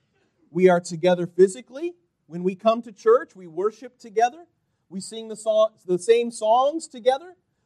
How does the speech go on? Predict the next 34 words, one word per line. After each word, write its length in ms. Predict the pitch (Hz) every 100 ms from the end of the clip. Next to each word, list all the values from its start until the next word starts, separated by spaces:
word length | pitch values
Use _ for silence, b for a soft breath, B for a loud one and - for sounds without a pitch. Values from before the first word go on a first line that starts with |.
| -
We 140 | 190
listen 380 | 190 240 269 262
to 100 | 214
the 120 | 190
same 320 | 185 233 214
messages 460 | 196 240 285 233 269
together. 380 | - 226 262 339 370 _ _ _
Hopefully, 500 | 220 262 285 285 330
you're 180 | 302 233
together 420 | 233 208 254 262
with 240 | 240 269 302
us 160 | 311
on 120 | 240
the 60 | 214
Bible 380 | 190 208 214 214
reading 360 | 214 262 294
plan. 360 | 226 262 302 349 - _
We 120 | - 185
get 180 | 226
together, 320 | - 196 226 254
we 100 | 208
go 200 | 185 220
together 560 | 220 185 214 247 302 302
for 180 | 214 202
outreach. 580 | 214 285 285 349 - _ _ _ -
And 120 | 233
there's 140 | 247
a 40 | 247
lot 240 | 269 330
of 80 | 339
things. 200 | 359 233
We 100 | 311
pray 400 | - 196 220 277
together. 560 | 311 247 294 320 381